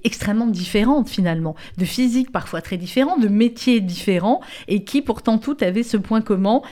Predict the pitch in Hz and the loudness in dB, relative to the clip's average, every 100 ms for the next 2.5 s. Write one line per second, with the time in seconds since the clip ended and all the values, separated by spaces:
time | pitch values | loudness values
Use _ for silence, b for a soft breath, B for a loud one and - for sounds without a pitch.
0 | B B 190 185 190 202 196 202 240 240 | B B -2 0 0 0 0 0 2 4
1 | 214 208 277 247 180 247 - 196 190 208 | 4 4 2 0 -2 0 0 -2 -2 -4
2 | 151 175 160 - - | -6 -4 -4 -6 -10